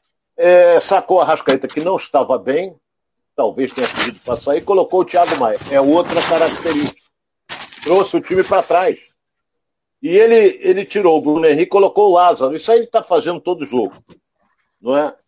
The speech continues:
Então, é, agora tem esse jogo amanhã e depois tem o Fla-Flu.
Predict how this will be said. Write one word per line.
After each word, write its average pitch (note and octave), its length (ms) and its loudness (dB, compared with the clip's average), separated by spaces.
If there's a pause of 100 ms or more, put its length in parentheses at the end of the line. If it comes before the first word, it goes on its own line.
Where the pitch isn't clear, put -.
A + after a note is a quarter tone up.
(200)
Então, B3 840 2 (880)
é, C3+ 640 2
agora F#3 360 2
tem F3+ 260 0
esse D3 240 -2
jogo B2 320 -2
amanhã B2+ 680 0 (200)
e B2 80 -12
depois D3+ 340 -2
tem G3 100 -6
o F#3+ 60 -2
Fla-Flu. D3+ 560 -2